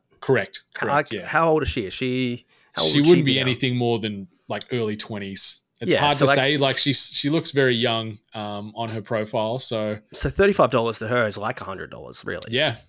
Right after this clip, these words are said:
Speaker 1: yeah, that's, that's, like, the, the week's worth of pocket money there. So, um,
Speaker 2: Yeah.
Speaker 1: yeah. So sadly, man, you are,
Speaker 2: Oh,
Speaker 1: you are
Speaker 2: wow,
Speaker 1: perfect right up
Speaker 2: no.
Speaker 1: until the end.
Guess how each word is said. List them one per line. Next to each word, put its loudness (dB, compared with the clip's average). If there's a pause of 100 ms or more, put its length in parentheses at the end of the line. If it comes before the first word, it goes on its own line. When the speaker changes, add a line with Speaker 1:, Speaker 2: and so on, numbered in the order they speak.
(160)
Speaker 1:
yeah, 0
that's, -4
that's, -4
like, 0
the, -2
the -6
week's -6
worth -2
of -14
pocket 0
money -6
there. -8
So, -6
um, -10
Speaker 2:
Yeah. -6 (680)
Speaker 1:
yeah. -2
So -2
sadly, 4
man, 2
you 2
are, 6
Speaker 2:
Oh, 6
Speaker 1:
you 8
are 8
Speaker 2:
wow, 6
Speaker 1:
perfect 4
right 8
up 8
Speaker 2:
no. 6
Speaker 1:
until 8
the 8
end. 4